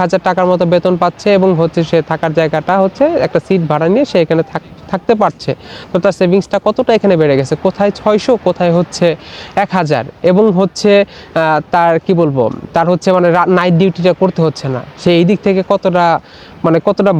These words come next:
ভালো আছে, এই বিষয়টা চিন্তা, মানে আপনি এটা চিন্তা করতে দেখতে পারেন। তো আমি বলবো না যে আপনারা সব শুরুতে হচ্ছে ছোট শহরগুলোতে চলে যান, কিন্তু আপনারা হচ্ছে, আমরা সেই ছোট শহরগুলোকে গুরুত্ব দেই না। ছোট শহরগুলোতে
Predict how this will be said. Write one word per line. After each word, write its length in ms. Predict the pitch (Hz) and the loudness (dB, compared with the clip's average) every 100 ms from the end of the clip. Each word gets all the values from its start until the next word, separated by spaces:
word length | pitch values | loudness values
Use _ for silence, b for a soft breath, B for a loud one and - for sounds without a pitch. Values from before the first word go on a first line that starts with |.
| 131 | -2
ভালো 200 | 139 175 214 | 0 2 2
আছে, 200 | 165 - - - - - - - | 0 -4 -8 -10 -20 -20 -8 0
এই 40 | 185 | 2
বিষয়টা 260 | 196 196 170 160 - | 2 0 0 -2 0
চিন্তা, 200 | 208 - 160 | -2 0 0
মানে 140 | 147 147 151 | 2 2 0
আপনি 120 | 196 180 | 2 2
এটা 100 | 175 - | 2 0
চিন্তা 180 | 220 220 214 | 0 0 0
করতে 180 | 190 165 156 | 0 0 0
দেখতে 180 | 160 151 | -2 -2
পারেন। 220 | 131 113 - - | -2 -4 -8 -4
তো 60 | 202 202 196 196 185 | 2 4 6 6 6
আমি 100 | 196 190 226 | 4 4 2
বলবো 180 | 247 269 | 2 2
না 40 | 254 | 2
যে 40 | 240 | 2
আপনারা 180 | 233 220 - | 2 0 0
সব 180 | 190 185 - | -2 -4 -2
শুরুতে 260 | 233 220 220 | 0 2 2
হচ্ছে 140 | 208 - | 0 -2
ছোট 100 | 220 214 | -2 2
শহরগুলোতে 420 | 196 190 196 185 - | 0 2 0 0 0
চলে 140 | 226 190 | 2 2
যান, 120 | 175 - B B B B - | -2 -6 B B B B 0
কিন্তু 200 | 240 247 233 | 2 2 0
আপনারা 300 | 240 233 233 233 233 | 2 2 4 4 2
হচ্ছে, 200 | 240 - 247 220 | 0 0 0 2
আমরা 180 | 220 233 233 - | 2 2 2 2
সেই 140 | 233 220 | 0 2
ছোট 120 | 240 254 233 | 0 -2 0
শহরগুলোকে 440 | 233 220 226 226 185 | 2 2 0 2 2
গুরুত্ব 280 | 226 254 - 175 | 4 2 2 2
দেই 140 | 170 196 151 | 4 2 0
না। 80 | - - - - - | -2 -14 -20 -16 -4
ছোট 140 | 214 226 | -2 0
শহরগুলোতে 440 | 214 208 220 226 | 0 0 0 2